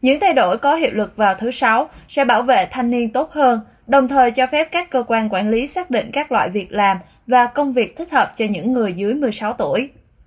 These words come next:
Chính phủ cho biết, các sửa đổi đối với đạo luật tiêu chuẩn việc làm lần đầu tiên được đưa ra trong cơ quan lập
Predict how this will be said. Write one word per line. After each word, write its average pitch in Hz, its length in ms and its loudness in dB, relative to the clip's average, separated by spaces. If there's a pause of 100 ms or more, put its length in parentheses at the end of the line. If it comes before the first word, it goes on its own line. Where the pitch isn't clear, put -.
(320)
Chính 349 180 -4
phủ 220 280 2
cho 247 140 4
biết, 262 320 2 (180)
các 392 120 -2
sửa 302 140 4
đổi 226 260 4
đối 247 180 2
với 262 180 0
đạo 226 200 -2
luật 202 240 -2
tiêu 240 160 0
chuẩn 202 300 -4
việc 254 180 -2
làm 202 280 0
lần 190 200 -4
đầu 190 160 -2
tiên 240 300 0
được 208 140 -6
đưa 220 160 -2
ra 226 240 2
trong 220 240 -4
cơ 214 220 -4
quan 220 220 -2
lập 190 160 -2